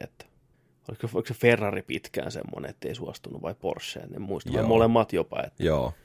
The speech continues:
Speaker 1: Mut siitä on pikkuhiljaa päästy eteenpäin, että
Speaker 2: Niin. Mietin nyt autopelissä, sun unelma on ajaa siinä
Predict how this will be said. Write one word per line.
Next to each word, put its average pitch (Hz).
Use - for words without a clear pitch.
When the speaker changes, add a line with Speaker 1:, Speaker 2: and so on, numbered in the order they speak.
Speaker 1:
Mut -
siitä 120
on 110
pikkuhiljaa 107
päästy -
eteenpäin, -
että -
Speaker 2:
Niin. 87
Mietin 123
nyt 95
autopelissä, 90
sun -
unelma 104
on 85
ajaa 92
siinä 82